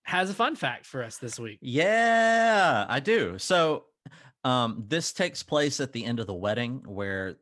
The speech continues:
Speaker 2: Helpless and Satisfied are, um, taking place, like Josh just talked about.
Speaker 1: Yep.
Speaker 2: And, um, Ron Chernow wrote in his book, he said in reality that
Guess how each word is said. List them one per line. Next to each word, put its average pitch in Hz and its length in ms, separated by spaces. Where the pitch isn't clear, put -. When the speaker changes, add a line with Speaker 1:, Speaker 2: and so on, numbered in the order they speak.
Speaker 2:
Helpless 107 500
and 98 80
Satisfied 95 680
are, 87 500
um, 85 320
taking 92 280
place, 147 520
like 90 160
Josh 90 380
just - 340
talked - 240
about. 170 340
Speaker 1:
Yep. 190 100
Speaker 2:
And, 113 420
um, 104 440
Ron 139 440
Chernow 156 640
wrote 110 240
in 104 120
his 90 120
book, 120 300
he 120 100
said 123 220
in 113 80
reality 110 640
that 95 300